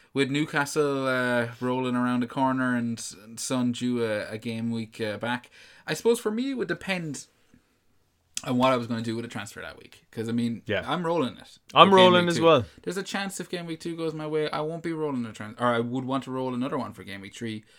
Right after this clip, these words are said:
Speaker 1: You can't do that, and I fucking hate burning them. I don't burn them. I think that's
Speaker 2: No, no.
Speaker 1: silly. You can always do something. Uh, even if it's stupid, and just don't do something stupid that might wreck your team.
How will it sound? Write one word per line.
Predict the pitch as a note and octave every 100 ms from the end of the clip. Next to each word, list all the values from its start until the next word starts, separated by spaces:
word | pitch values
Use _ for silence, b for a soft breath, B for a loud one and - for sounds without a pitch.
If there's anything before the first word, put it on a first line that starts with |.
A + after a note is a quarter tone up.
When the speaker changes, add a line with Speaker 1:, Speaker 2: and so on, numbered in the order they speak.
| b -
Speaker 1:
You |
can't | C3 D#3 C3
do | E3 E3
that, | A#2+ G#2+ -
and | G#2
I |
fucking | D3 - C3+ A2+
hate | G#2+ A#2 A#2+ -
burning | G#2+ D#2+
them. | D2+
I | -
don't | - A#2+ B2
burn | A2 F#2+
them. | -
I | G2
think | F#2+
that's | G2 - - -
Speaker 2:
No, | -
no. | - b
Speaker 1:
silly. | - E2 A#2 G2+
You | F2+
can | G#2 A#2
always | B2+ A#2+
do | A#2+
something. | A2+ G#2 - - b b -
Uh, | A#2+ A#2 A2
even | B2+ C#3
if | B2+
it's | B2 -
stupid, | - C#3 B2+ G#2 G2+ A2
and | G#2+ G#2+
just | A2+ -
don't | A2+ A2
do | A2+
something | G2 A2
stupid | - G#2
that | G2 F#2+
might | F#2+
wreck | F#2+ -
your |
team. | - F#2+